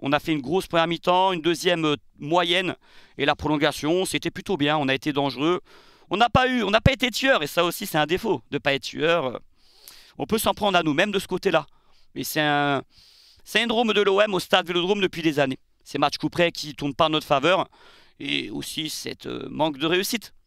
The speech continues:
Ce soir, c'est un manque de réussite et une injustice arbitrale, si on additionne plein de choses. Et un côté pas assez tueur, parce qu'en première mi-temps, il peut y avoir trois, quatre zéro. Évidemment,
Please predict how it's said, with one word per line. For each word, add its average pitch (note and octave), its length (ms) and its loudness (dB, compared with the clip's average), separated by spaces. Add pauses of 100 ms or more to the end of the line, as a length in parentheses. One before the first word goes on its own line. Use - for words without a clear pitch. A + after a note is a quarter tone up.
(160)
Ce - 140 -16
soir, C#3 240 0
c'est - 100 -8
un C3 60 -2
manque C3+ 160 -2
de C3+ 100 -2
réussite C3+ 460 -4
et C3 60 -4
une B2+ 100 -2
injustice C3+ 440 -6
arbitrale, E3 540 0 (440)
si - 140 -14
on C#3 80 -4
additionne C#3+ 480 -2
plein C#3+ 200 -2
de C3 80 -2
choses. E3 360 -2 (1000)
Et B3+ 100 2
un G#3+ 140 2
côté F#3 320 0
pas D#3 180 4
assez D3+ 220 -4
tueur, F3+ 400 -2
parce - 160 -12
qu'en C3 200 -4
première C#3+ 240 0
mi-temps, D3+ 300 0
il - 60 -4
peut D3 120 -2
y C#3+ 60 4
avoir C#3+ 180 0
trois, D3 200 -2
quatre D#3 180 0
zéro. F#3 240 -4 (460)
Évidemment, C3+ 500 0